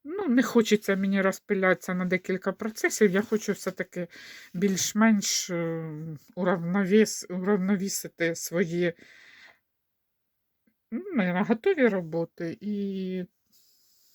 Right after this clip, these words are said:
те, що в мене не дов'язано, щоб розпочати щось нове в'язати. Тому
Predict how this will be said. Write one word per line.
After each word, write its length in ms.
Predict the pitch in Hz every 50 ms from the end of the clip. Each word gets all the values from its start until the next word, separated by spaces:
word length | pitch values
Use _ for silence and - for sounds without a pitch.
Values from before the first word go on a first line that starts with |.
| _ _ _ _ _ _ _ _ _ _ _
те, 80 | _ 170
що 160 | 170 - -
в 40 | 180
мене 160 | 180 185 185
не 120 | 180 196 190
дов'язано, 680 | 185 202 196 233 208 180 156 - - 123 123 131 - _ _ _ _ _ _ _ - - - - - - - - - - - - - - - - - - - - - - - _ _ - _ _ _ _ _ _ _ _ _ _ _ _ -
щоб 240 | - - - 156 -
розпочати 560 | 180 175 - - 202 - - 220 214 - 214
щось 260 | - - 220 - -
нове 260 | 220 233 208 185 175
в'язати. 480 | 143 143 143 143 143 165 - 123 - - - _
Тому 440 | - 320 359 359 349 359 359 339 302